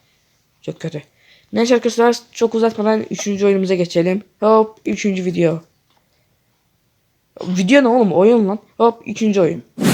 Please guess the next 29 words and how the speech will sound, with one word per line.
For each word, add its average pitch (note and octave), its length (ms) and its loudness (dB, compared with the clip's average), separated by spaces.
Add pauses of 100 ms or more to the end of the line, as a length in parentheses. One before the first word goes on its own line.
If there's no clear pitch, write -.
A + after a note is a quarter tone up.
Tamam C4 240 2
arkadaşlar, B3 520 -4
üçüncü A3+ 340 -8
oyunumuza A#3+ 280 -2
geçtik. A#3+ 460 -8
Üçüncü G#3+ 340 -6
oyunumuz G#3+ 300 -2
arkadaşlar G#3 360 -6
Lost G#3+ 420 -4
Miner G3 640 -6 (260)
ya E3+ 100 -4
da F3+ 60 -4
Miner. F3+ 340 -8 (560)
Lost F#3 220 -14
Miner. F#3 240 -12 (400)
Arkadaşlar B3 400 0
bu C4+ 40 -2
oyun C#4 200 -4
gayet C#4 240 0
iyi C4+ 140 -8
bir B3 40 -6
oyun. G3 240 -2
Arkadaşlarımla A3+ 840 -2
oynardım G#3 560 -2
eskiden. E3+ 420 -8 (920)
Bekleyin G3 380 -4
diye C3 140 -10
oynarız, D#3+ 420 -6
bilmeyeyim. E3+ 320 -6